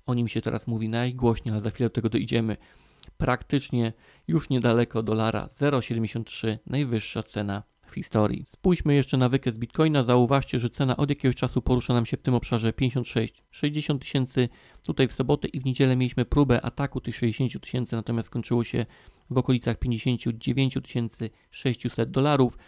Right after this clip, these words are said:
No i teraz tak naprawdę czekamy, co wydarzy się dalej, czy jednak byki będą silne i przebiją ten magiczny opór sześćdziesięciu tysięcy, czy jednak polecimy, tak jak wielu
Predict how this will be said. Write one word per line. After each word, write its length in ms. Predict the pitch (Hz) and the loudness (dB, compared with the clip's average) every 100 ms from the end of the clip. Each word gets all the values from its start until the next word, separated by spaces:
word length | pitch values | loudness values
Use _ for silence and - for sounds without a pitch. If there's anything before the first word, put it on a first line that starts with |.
| - _ 165 | -20 _ -2
No 80 | |
i 60 | 160 | 2
teraz 180 | 151 139 | 2 2
tak 140 | - | -2
naprawdę 320 | 135 135 123 | 0 0 0
czekamy, 340 | 123 - 127 120 | -4 -2 -2 -2
co 140 | 120 | -2
wydarzy 280 | 120 120 110 | 0 2 0
się 120 | - | -2
dalej, 320 | 127 135 117 - - _ | 2 2 2 -2 -16 _
czy 160 | - 131 | -4 2
jednak 340 | 127 120 113 | 4 4 0
byki 220 | 110 120 120 | 0 -2 2
będą 280 | 139 131 | 2 2
silne 340 | 120 135 120 113 | 0 2 2 2
i 80 | 120 | -4
przebiją 420 | - 147 156 135 | -4 0 2 2
ten 240 | 127 117 - - _ _ _ - | 2 -2 -6 -20 _ _ _ 0
magiczny 500 | 123 135 139 131 - | 2 2 0 0 0
opór 300 | 127 - 120 | 0 -2 -2
sześćdziesięciu 460 | 123 110 123 - | -2 0 -2 -2
tysięcy, 400 | - 120 113 110 | -4 -4 -4 -6
czy 160 | - 117 | -4 -2
jednak 320 | 120 120 - | 0 -2 -2
polecimy, 360 | 117 113 120 117 | -4 -2 -4 -4
tak 120 | 117 | -6
jak 120 | 110 | -4
wielu 320 | 123 123 117 | 0 2 2